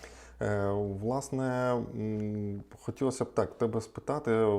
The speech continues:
тут в контексті от того, що було сказано, чи не вважаєш ти, що, наприклад, та ж сама Дортмундська Борусія може відмовитися від, е, Кубку Німеччини за рахунок, там, випустивши дубль, там, чи будь-що інше?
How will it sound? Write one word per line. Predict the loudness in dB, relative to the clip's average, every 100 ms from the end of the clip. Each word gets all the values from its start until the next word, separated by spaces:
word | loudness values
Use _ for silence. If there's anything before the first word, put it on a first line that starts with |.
| 2 -2
тут | -4
в | -2
контексті | -2 2 0 0 -2
от | -2
того, | -4 -6
що | -4
було | 0 -2
сказано, | -2 -6 -4 -2 0 0 0 -2
чи | -4 -2 -2 -4 -6 -12 -18 -10
не | -4 0
вважаєш | 2 2 0 -4
ти, | -8
що, | -6 -6
наприклад, | -4 -4 -4 -4
та |
ж | -8
сама | -4 0
Дортмундська | 2 0 -2 -6 0
Борусія | 0 0 -4 -6
може | -4 -2
відмовитися | -2 0 0 -2 -6 -10 -10 -10
від, | -12 _ -8 -8
е, |
Кубку | -8 -14 -8
Німеччини | -6 -4 -6 -4 -6 -6 -12 -20 -20 -20 -20 -6
за | -2
рахунок, | -2 -2 -2
там, | 0
випустивши | 0 0 -4 -6 -4
дубль, | -2 0 0 -4
там, | -6 -8 -6 -8
чи | -8
будь-що | -6 -6 -6
інше? | -4 -4 -4 -6 -6